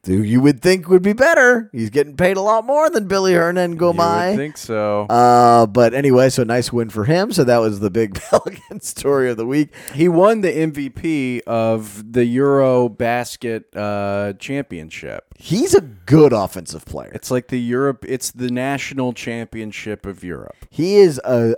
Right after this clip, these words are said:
Speaker 1: a, a legitimately good backup center. It's hard to find a backup center in
Speaker 2: Yeah.
Speaker 1: the N B A. He's a good backup center.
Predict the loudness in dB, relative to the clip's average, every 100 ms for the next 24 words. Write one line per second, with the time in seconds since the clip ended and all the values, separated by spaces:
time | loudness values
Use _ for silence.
0 | -2 -4 -4 -6 -8 -6 -4 -4 -2 0
1 | 2 0 -6 -4 0 2 0 -2 -8 -6
2 | -4 -2 -6 -8 -10 -10 -14 -14 -14 -16
3 | -8 -4 0 0 0 0 0 -2 -6 -8
4 | -12 -10 -6 -4 -4 -6 -14 -18 -20 _
5 | _ _ -4 -2 -2 -4 -2 -2 -4 -14
6 | -16 -18 -16 -16 -20